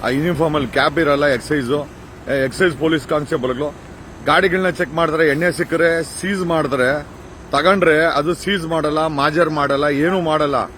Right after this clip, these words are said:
ಯಾವುದೇ ಪ್ರಕ್ರಿಯೆ ಇಲ್ಲ. ಬಾಟೆಗಳನ್ನ ಎತ್ಕೊಂಡು ಜೋಬಲ್ಲಿ ಹಾಕೊಂಡು ಮಾರಾಟ ಮಾಡ್ಕೊಂತಾರಂತೆ. ಅಲ್ಲಿ ಕಾರವಾರ ಎಕ್ಸೈಸ್,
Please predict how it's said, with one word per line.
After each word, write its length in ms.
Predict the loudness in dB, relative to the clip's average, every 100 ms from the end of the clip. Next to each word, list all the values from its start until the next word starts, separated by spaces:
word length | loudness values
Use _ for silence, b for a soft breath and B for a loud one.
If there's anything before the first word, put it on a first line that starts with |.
| -18 -18 -18 -12 -2
ಯಾವುದೇ 400 | 2 4 4 2
ಪ್ರಕ್ರಿಯೆ 340 | 0 0 0
ಇಲ್ಲ. 160 | 2 2
ಬಾಟೆಗಳನ್ನ 440 | 2 2 2 0
ಎತ್ಕೊಂಡು 300 | -2 -2 0
ಜೋಬಲ್ಲಿ 260 | 2 4 2
ಹಾಕೊಂಡು 320 | 2 -2 -2
ಮಾರಾಟ 260 | 0 0 0
ಮಾಡ್ಕೊಂತಾರಂತೆ. 800 | -2 -4 -4 -6 -6 -4 -6 -8 -16 -18 -18 -18 -18 -2
ಅಲ್ಲಿ 580 | 0 2 2 2 0 0
ಕಾರವಾರ 380 | 2 4 4 4
ಎಕ್ಸೈಸ್, 880 | 2 0 0 0 2 2 2 2